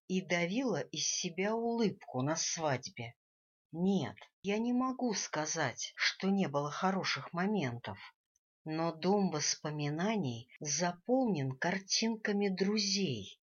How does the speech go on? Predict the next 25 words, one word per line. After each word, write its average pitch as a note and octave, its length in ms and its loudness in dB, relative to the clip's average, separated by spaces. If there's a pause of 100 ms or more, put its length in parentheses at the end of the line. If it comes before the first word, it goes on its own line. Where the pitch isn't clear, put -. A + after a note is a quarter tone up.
(120)
но G3 240 4
не G#3 160 4
любовников. D#3 920 0 (880)
И F3+ 80 0
я G3+ 240 4 (140)
помню D#3 460 4
все D#3 300 2
хорошее, C3+ 880 0 (140)
но F#3 180 2
не A3+ 140 2
могу A#3+ 300 2
в - 100 -2
себе D#3 340 0
истребить E3 600 -2
раздражение D3 1080 0 (120)
и F#3 120 2
неприятие F#3+ 800 0
каких-то F3+ 540 0
его F#3+ 200 4
привычек. G#3 840 -2 (480)
Так F3 220 -2
ведь F#3 200 -2
не F#3+ 100 4
должно G3+ 680 0
быть. C3+ 540 -2